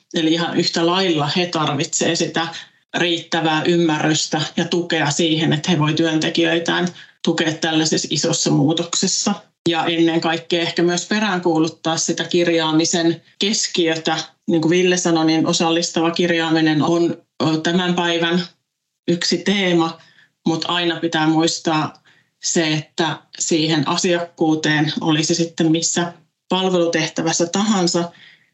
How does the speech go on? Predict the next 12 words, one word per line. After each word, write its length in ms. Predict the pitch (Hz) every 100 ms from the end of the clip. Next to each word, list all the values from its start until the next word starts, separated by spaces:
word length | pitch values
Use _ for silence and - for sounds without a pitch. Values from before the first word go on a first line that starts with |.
| -
niin 80 | 175
siihen 360 | 180 170 170 156
on 140 | 160
se 280 | 160 147 -
syy, 600 | - - 175 180 202 208 -
eli 240 | 156 151
on 120 | 151 147
asia, 360 | 180 - 196
miksi 500 | 175 175 - 180 175 -
asiakas 640 | 180 180 185 165 170 165 -
on 260 | 165 165 165 - - -
asiakkuudessa, 1040 | 175 233 247 247 - 190 175 175 - 185